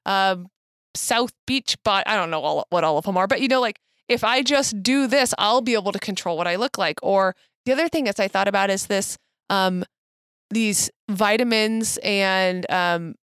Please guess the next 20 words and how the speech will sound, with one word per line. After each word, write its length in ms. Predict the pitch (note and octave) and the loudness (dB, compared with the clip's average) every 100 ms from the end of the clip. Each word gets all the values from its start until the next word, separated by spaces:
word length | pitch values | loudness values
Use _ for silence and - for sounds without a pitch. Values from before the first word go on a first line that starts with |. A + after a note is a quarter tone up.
| _ _ | _ _
things. 180 | C4+ A3+ | -2 0
I'm 260 | - C4 A3 | 0 0 0
missing 320 | G#3 - A#3 | -2 -2 0
my 120 | A3+ | 0
B 200 | A3+ B3 | 0 0
twelve. 420 | A#3+ - D#4 A3 F#3 | 0 2 4 2 2
I'm 200 | C4+ A#3+ | 0 0
missing 260 | G#3 A3+ | -2 -2
my 140 | A3 G#3 | 0 0
blah, 160 | G#3+ | 0
blah, 120 | G#3 | 0
blah, 100 | G#3+ | -4
blah, 220 | A3+ C#4 A3+ - _ | 0 0 0 -4 _
where 160 | - B3 | -2 0
you're, 240 | A#3 A#3+ | 2 0
like, 260 | A3+ G#3 - _ _ _ _ | 2 0 -2 _ _ _ _
obsessively 680 | - G#3 - A#3 B3+ A3 A3+ | -2 0 0 2 0 0 0
trying 260 | G3 A#3 G#3+ | 0 -2 0
to 120 | A3+ | -2
ingest 760 | G3+ G3+ F3+ G#3 G3 - - | -2 -2 -2 0 0 -4 -6